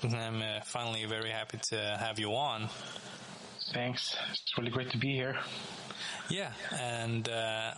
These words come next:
Speaker 1: I'm, uh, really happy that you're here. And today we're gonna talk about the new and exclusive look from Matt Reeves' Batman. What did you think about the new suit that they revealed?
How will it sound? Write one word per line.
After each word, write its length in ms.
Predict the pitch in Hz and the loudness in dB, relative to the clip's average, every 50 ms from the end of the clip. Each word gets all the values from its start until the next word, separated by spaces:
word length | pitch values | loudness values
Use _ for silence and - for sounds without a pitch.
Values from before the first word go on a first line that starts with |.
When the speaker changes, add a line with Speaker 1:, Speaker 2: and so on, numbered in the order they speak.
| - - | -2 0
Speaker 1:
I'm, 460 | 139 127 120 120 117 120 117 117 117 | 0 2 2 2 2 2 2 2 2
uh, 260 | 113 110 110 110 113 - - - - - - - | 2 2 0 0 0 -2 -4 -8 -8 -4 0 0
really 240 | 135 131 123 120 | 2 2 2 0
happy 520 | 117 113 123 113 - - 120 117 113 117 - - - - - - | 0 -2 -2 -2 -2 -2 0 0 -2 -2 -4 -8 -12 -12 -4 0
that 260 | - 127 120 113 113 - | 2 2 2 2 0 0
you're 120 | 113 113 | 0 0
here. 280 | 117 135 151 156 156 - | 0 0 0 0 0 0
And 240 | - 139 131 131 127 | 0 0 0 0 -2
today 260 | - 131 127 135 139 | -2 -2 -2 0 0
we're 220 | 143 143 139 131 123 | 2 2 2 2 2
gonna 240 | 120 127 123 120 117 | 0 0 0 -2 -2
talk 340 | - - 123 120 117 - | -2 0 0 -2 -2 -4
about 720 | - 117 113 - 113 110 107 107 107 104 - - - - - - - - 139 120 113 | -6 -4 -2 -2 0 0 0 0 0 -2 -4 -4 -4 -4 -4 -6 -6 -4 -2 -2 0
the 180 | - 117 113 110 | 0 0 0 2
new 580 | 110 107 110 110 113 120 117 117 120 117 117 110 - - - - - - - - - - - - - | 2 2 2 2 0 0 0 0 0 0 0 -2 -4 -8 -8 -6 -6 -6 -6 -6 -8 -8 -10 -8 -4
and 540 | - - 113 113 110 110 107 107 104 107 104 - | -4 -2 -2 0 -2 -2 0 0 0 0 0 -2
exclusive 560 | - - - - - 160 156 139 - - 120 113 | -2 -4 -4 -4 -2 -2 -2 -2 -2 -2 0 0
look 260 | 113 113 110 - - | 0 0 0 -4 -8
from 420 | - - - - 113 107 110 110 113 | -8 -6 -2 -2 0 0 2 0 0
Matt 200 | 117 120 120 117 | 0 0 0 0
Reeves' 540 | 113 113 113 110 110 104 - - - - - - - - 120 113 | 2 2 2 0 -2 -2 -2 -2 -2 -2 -4 -6 -4 -2 -2 0
Batman. 640 | 127 113 107 - - - 117 104 101 101 98 98 98 - - - - - - - | 0 0 -2 -2 -2 0 0 0 0 0 0 -2 -2 -4 -6 -8 -10 -6 -2 0
What 180 | 127 131 123 | 0 0 0
did 160 | - 139 123 | -2 -2 -2
you 80 | 123 120 | -2 -2
think 240 | - - 120 113 107 | -2 -2 -2 -2 -2
about 300 | 113 104 110 107 104 - | -2 0 -2 -2 -2 -2
the 100 | - 107 | 0 0
new 220 | 107 107 104 107 | 2 2 2 0
suit 340 | - - - - 117 110 101 - | 0 -2 -2 0 -2 -2 -2 -4
that 160 | - 107 107 | -4 -4 -2
they 100 | - 110 | -2 0
revealed? 500 | 107 104 101 101 104 104 101 101 101 - | 0 0 0 0 0 0 -2 -2 -2 -4